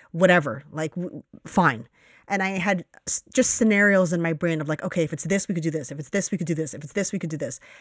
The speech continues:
And of course, we got none of those, <laughs> which, like, the odds of not even getting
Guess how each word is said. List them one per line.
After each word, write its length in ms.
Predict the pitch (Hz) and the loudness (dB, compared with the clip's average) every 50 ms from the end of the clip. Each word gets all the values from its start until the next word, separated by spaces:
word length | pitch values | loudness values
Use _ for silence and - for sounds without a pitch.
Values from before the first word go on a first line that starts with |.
| - _ | -16 _
And 120 | - 226 226 | 0 0 0
of 80 | 208 | 0
course, 240 | - - 247 - - | 2 2 2 4 4
we 60 | 220 | 4
got 180 | 190 208 196 - | 6 6 4 4
none 440 | 180 180 180 185 196 208 214 208 196 | 4 4 6 8 10 10 10 10 10
of 120 | 165 131 - | 6 4 0
those, 400 | 117 - - - - - - - | -4 -6 -4 2 4 4 4 4
<laughs> 120 | - - | 4 4
which, 180 | 330 320 - - | 4 4 6 6
like, 160 | 262 240 - | 4 6 6
the 160 | - 269 269 - | 4 4 6 8
odds 240 | - 208 247 277 277 | 8 8 8 8 6
of 120 | 294 240 | 4 4
not 180 | 226 214 214 214 | 6 6 6 6
even 220 | 233 220 240 226 | 6 6 6 8
getting 320 | 208 226 202 196 180 160 | 8 8 6 4 2 -4